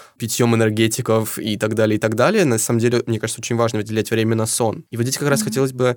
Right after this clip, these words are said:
Speaker 1: спросить, допустим, тот же феномен That Girl,
Speaker 2: Мгм.
Speaker 1: а, он очень часто подразумевает ранние подъемы. И я один раз слышал какой-то уч-, по-моему, факт, доказанный учеными, что ранний подъем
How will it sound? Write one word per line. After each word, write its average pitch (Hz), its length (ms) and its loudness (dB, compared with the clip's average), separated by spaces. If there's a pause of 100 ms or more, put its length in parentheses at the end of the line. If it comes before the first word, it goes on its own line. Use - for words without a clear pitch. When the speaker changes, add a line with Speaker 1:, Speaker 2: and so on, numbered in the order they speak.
Speaker 1:
спросить, - 640 -4
допустим, 123 460 -2
тот 117 180 -2
же 120 280 0
феномен 120 440 2
That 117 180 -2
Girl, 156 380 2 (180)
Speaker 2:
Мгм. 214 180 -6
Speaker 1:
а, 120 300 4
он 170 580 4
очень 123 240 -2
часто - 260 -2
подразумевает 117 480 2
ранние 120 260 2
подъемы. 107 440 0 (160)
И 120 60 -2
я 123 680 2
один 131 200 0
раз 139 200 2
слышал 120 1160 2
какой-то 117 640 2
уч-, 120 220 -6 (100)
по-моему, 117 380 2
факт, 120 240 0
доказанный 113 360 0
учеными, 180 400 0
что 120 420 0
ранний 131 260 0
подъем 143 540 -2